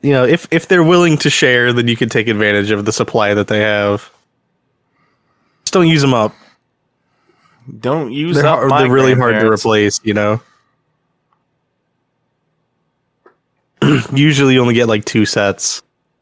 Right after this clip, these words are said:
Speaker 2: Yeah.
Speaker 1: You get married, you get an additional two sets.
Speaker 2: I guess the
Speaker 1: But
Speaker 2: nice
Speaker 1: wha-
Speaker 2: thing is, you just, if you don't like them, you can wait.
Speaker 1: <laughs> Just, just give it time.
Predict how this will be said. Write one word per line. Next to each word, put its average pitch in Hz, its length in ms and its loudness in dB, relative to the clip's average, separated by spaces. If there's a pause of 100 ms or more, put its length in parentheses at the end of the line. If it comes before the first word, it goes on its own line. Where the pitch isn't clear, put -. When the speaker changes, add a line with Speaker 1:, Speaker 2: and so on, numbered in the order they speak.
(160)
Speaker 2:
Yeah. 107 400 -6
Speaker 1:
You 139 120 0
get 139 140 2
married, 135 300 2
you 127 60 0
get 127 140 0
an 117 60 2
additional 110 380 -2
two 107 200 -4
sets. 107 640 -4
Speaker 2:
I 135 80 -4
guess 285 240 -2
the 123 60 0
Speaker 1:
But 117 80 2
Speaker 2:
nice 156 200 0
Speaker 1:
wha- 135 100 2
Speaker 2:
thing 110 120 -4
is, 104 400 -8 (260)
you 135 160 -14
just, 160 240 -6
if 160 120 -4
you 175 100 -4
don't 180 260 -2
like 156 300 -2
them, 101 400 -2
you 131 140 -10
can 113 260 -4
wait. 147 340 -4 (1120)
Speaker 1:
<laughs> - 80 -2 (560)
Just, - 420 -6
just 254 140 0
give 277 120 2
it 262 120 0
time. 247 300 2